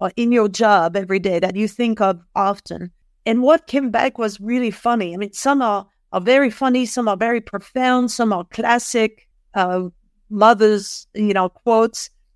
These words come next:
And I decided to put them in the book just to, you know, they don't always tie with the content, uh, of the book, but it's kind of fun, and it shows you that, uh, in their unique way, moms always have a lot of wisdom to share,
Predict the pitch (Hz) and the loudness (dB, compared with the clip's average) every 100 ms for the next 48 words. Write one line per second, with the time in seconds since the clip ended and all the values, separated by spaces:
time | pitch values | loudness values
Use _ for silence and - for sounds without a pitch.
0 | _ 220 226 226 220 - 247 233 - 208 | _ 0 2 2 0 0 0 0 -6 -8
1 | - 214 226 220 208 202 202 226 202 202 | -6 -2 0 0 2 0 0 2 2 0
2 | - _ _ - - 247 240 - 226 214 | -10 _ _ -12 2 4 4 -2 -4 -2
3 | 202 196 202 214 202 226 208 233 277 269 | 0 -2 -6 -10 -6 -2 0 2 2 2
4 | 220 214 202 202 - - 226 226 233 208 | 0 0 -2 -6 -14 -4 2 2 2 -2
5 | 185 208 - 226 233 208 226 220 - - | -2 -4 -4 -2 -2 0 -2 -2 -6 -8
6 | 214 190 185 185 220 180 196 175 214 226 | -2 0 0 -4 -6 -2 -2 0 0 -2
7 | - _ _ _ 214 214 214 214 247 233 | -6 _ _ _ -2 0 0 0 0 0
8 | 202 - 214 214 202 190 196 - - 220 | -2 -2 0 2 0 -2 -6 -6 -2 -2
9 | 196 185 196 190 185 - - - _ - | -2 -2 0 0 -2 -4 -12 -20 _ -8
10 | 190 - 214 208 202 202 214 220 202 202 | -8 -4 0 2 2 2 2 2 0 -2
11 | 202 196 196 196 196 202 202 - - _ | 0 0 0 -2 -2 -2 -6 -10 -20 _
12 | 202 208 208 202 202 190 185 196 190 170 | -2 0 2 0 -2 -2 0 0 -2 2
13 | 220 202 202 190 - 175 - 185 185 | 2 2 -4 -6 -10 -8 -4 -2 -4